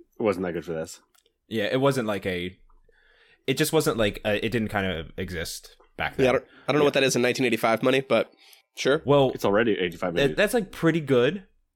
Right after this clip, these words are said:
Speaker 2: It's just that the, I, I don't know if this is true for back then. The, the general rule of,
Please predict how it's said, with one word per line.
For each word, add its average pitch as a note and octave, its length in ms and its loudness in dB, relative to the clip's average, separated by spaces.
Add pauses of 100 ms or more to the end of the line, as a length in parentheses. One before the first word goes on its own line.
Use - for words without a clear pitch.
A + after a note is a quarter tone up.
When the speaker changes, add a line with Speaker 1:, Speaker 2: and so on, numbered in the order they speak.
(120)
Speaker 2:
It's B2+ 180 -2
just C#3+ 280 0
that A#2+ 320 4 (160)
the, A2 800 0 (540)
I, - 220 -8
I E3 80 -2
don't G3 160 -2
know F#3+ 100 0
if F3+ 100 -4
this F#3 140 -2
is E3+ 120 -6
true - 180 -6
for B2+ 160 -6
back F#2+ 220 -2
then. F#2 240 -4
The, A#2+ 180 0
the A#2 160 -2
general D#3 260 0
rule C3 200 0
of, A2+ 120 -6